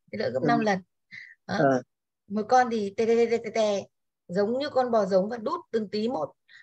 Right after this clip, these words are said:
Speaker 1: Em nghĩ rằng phải, nếu mà ép được một cái cốc nước phải mất tiếng. Thật luôn, mất tiếng
Speaker 2: Ờ.
Speaker 1: mà chưa kể nó kẹt còn chết ấy. Nó kẹt còn tháo lắp ra, tháo ra rửa còn thể loại còn chết ấy, cũng mất hai tiếng mới được ạ.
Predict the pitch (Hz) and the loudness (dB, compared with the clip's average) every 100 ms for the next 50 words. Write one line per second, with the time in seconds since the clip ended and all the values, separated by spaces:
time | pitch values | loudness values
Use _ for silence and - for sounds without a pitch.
0 | _ - 196 - 262 233 262 269 233 190 | _ -14 -6 -2 -2 0 -2 -2 -6 -2
1 | 180 202 247 285 320 240 190 190 220 269 | 0 0 0 -2 -2 -2 -2 -2 -4 -4
2 | 233 151 - 175 180 - 220 - _ _ | -2 -4 -4 -4 -4 -2 -2 -2 _ _
3 | - _ _ _ _ _ _ _ _ - | -20 _ _ _ _ _ _ _ _ -4
4 | 226 254 254 _ _ - - 226 170 165 | 4 4 2 _ _ -12 2 6 8 6
5 | 247 208 175 - 262 - 202 294 359 - | 4 -2 -4 2 2 2 0 0 0 -2
6 | - _ _ 196 - - - 294 277 214 | -6 _ _ -20 -20 -10 -4 0 2 2
7 | 208 208 202 285 - 247 240 220 - 220 | 0 2 2 2 2 2 2 0 -4 -10
8 | 202 202 240 247 233 220 185 190 180 180 | -4 -2 0 0 2 4 4 2 -2 -4
9 | 254 - - - - 466 214 - 190 202 | -6 -12 -16 -14 0 2 2 0 -2 -2
10 | - 320 320 - - 277 240 294 277 254 | 0 -2 0 -6 -6 -4 0 2 2 0
11 | 247 220 226 269 214 | 4 4 4 4 2